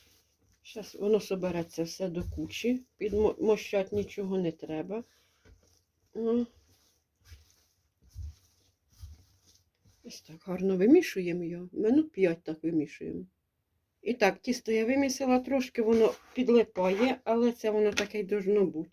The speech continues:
тісто. Ось так, збираємо його в такий клубочок і відправляємо сюди у миску. І знову накриваємо плівочкою і даємо, хай воно собі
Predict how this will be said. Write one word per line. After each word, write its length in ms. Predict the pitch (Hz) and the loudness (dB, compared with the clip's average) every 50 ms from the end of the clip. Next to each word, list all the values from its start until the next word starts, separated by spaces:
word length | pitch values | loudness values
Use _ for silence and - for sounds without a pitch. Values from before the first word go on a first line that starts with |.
| _ | _
тісто. 540 | _ - 196 202 - - _ 226 262 311 311 - _ _ _ _ _ _ _ _ _ _ _ _ _ _ _ _ _ _ _ _ _ _ _ _ _ _ _ _ _ _ _ _ 330 | _ -10 -10 -10 -10 -8 _ -4 -2 -2 -4 -8 _ _ _ _ _ _ _ _ _ _ _ _ _ _ _ _ _ _ _ _ _ _ _ _ _ _ _ _ _ _ _ _ -14
Ось 120 | 262 254 - | -14 -14 -6
так, 220 | - 190 185 185 | -2 -2 -2 -2
збираємо 480 | 185 - 208 220 214 214 208 202 202 196 | -4 -4 -4 -2 0 2 2 2 2 2
його 320 | 185 208 202 202 202 202 | 2 2 2 2 0 0
в 260 | 190 190 - _ _ | 0 -4 -12 _ _
такий 440 | - 196 - - 214 196 185 - _ _ _ _ _ _ _ _ _ _ _ _ _ _ _ _ _ _ _ _ _ _ _ _ | -18 -16 -8 -6 -6 -6 -6 -10 _ _ _ _ _ _ _ _ _ _ _ _ _ _ _ _ _ _ _ _ _ _ _ _
клубочок 600 | 220 220 208 185 196 208 240 247 - 339 349 339 - - - - - - - _ _ _ _ _ _ _ _ _ _ _ _ _ _ _ _ _ _ _ _ _ - | -2 -2 -2 0 2 2 2 2 0 -2 0 2 0 0 0 -4 -8 -14 -20 _ _ _ _ _ _ _ _ _ _ _ _ _ _ _ _ _ _ _ _ _ -4
і 120 | 294 330 | 2 4
відправляємо 840 | 320 277 269 - - 247 247 220 240 247 277 294 269 226 202 214 | 4 6 8 8 8 8 6 4 4 2 2 4 4 4 2 2
сюди 440 | 208 - - 185 170 170 220 247 240 247 - _ _ _ _ _ _ _ - - - _ _ _ _ _ _ _ - - - - - - _ | -2 -6 -12 -14 -4 0 0 0 0 -2 -8 _ _ _ _ _ _ _ -20 -20 -20 _ _ _ _ _ _ _ -10 -10 -10 -14 -20 -18 _
у 240 | - 196 226 254 254 254 - | -2 0 2 2 0 -2 -4
миску. 520 | 170 180 185 175 - - - _ 196 196 - - _ | -2 -2 -2 -2 -2 -8 -10 _ -10 -10 -10 -8 _
І 200 | 330 359 381 311 | -2 0 0 0
знову 320 | 262 262 269 262 262 254 | -2 -2 0 2 6 6
накриваємо 720 | 254 233 240 - 233 233 214 220 220 220 220 220 220 220 | 6 6 4 0 -4 -4 -2 0 0 2 2 2 2 0
плівочкою 840 | 214 - 285 349 320 311 311 311 - - - 277 277 277 269 262 - - - - - - - - - - - - - - - - _ _ _ | 0 -2 0 2 4 4 2 2 -2 -6 -6 -4 -4 -4 -6 -6 -10 -14 -20 -18 -16 -16 -14 -14 -14 -14 -14 -14 -16 -18 -20 -20 _ _ _
і 100 | - 240 | -8 -4
даємо, 420 | - 233 233 240 233 226 240 269 277 | 2 2 4 6 6 4 4 0 -2
хай 220 | - - 226 226 | -2 2 2 2
воно 240 | 208 208 208 214 226 | 4 4 2 2 2
собі 460 | 220 - - 196 165 175 196 240 254 | 0 -4 -6 -8 -6 -4 -6 -6 -6